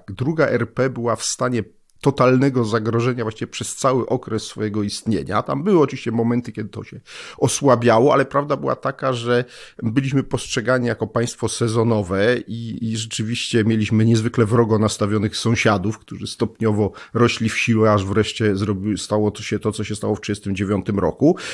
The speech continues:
E, w przypadku trzeciej Rzeczpospolitej koniunkturę mieliśmy rewelacyjną tak naprawdę aż do,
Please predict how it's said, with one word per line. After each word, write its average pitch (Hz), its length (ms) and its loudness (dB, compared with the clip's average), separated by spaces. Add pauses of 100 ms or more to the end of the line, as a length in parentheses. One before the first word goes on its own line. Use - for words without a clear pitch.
(180)
E, 131 200 8
w - 60 -2
przypadku 151 360 2
trzeciej 160 400 0
Rzeczpospolitej 135 640 -2
koniunkturę 131 560 0
mieliśmy 123 400 0
rewelacyjną 131 800 4
tak - 220 -10
naprawdę 127 580 0
aż 123 240 2
do, 123 220 4